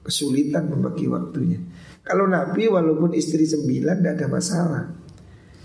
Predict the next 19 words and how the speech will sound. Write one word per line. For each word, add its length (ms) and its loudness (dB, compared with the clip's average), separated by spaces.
karena 360 2
Nabi 200 0
ini 140 2
punya 260 0
ke-, 300 -4
kekuatan 760 0
yang 160 2
luar 260 2
biasa 520 -2
ya. 120 2
Sehingga 500 0
walaupun 640 0
mengatur 540 2
sembilan 500 0
istri, 720 2
konsentrasinya 800 0
ibadah 480 0
tidak 560 -2
kacau. 560 -2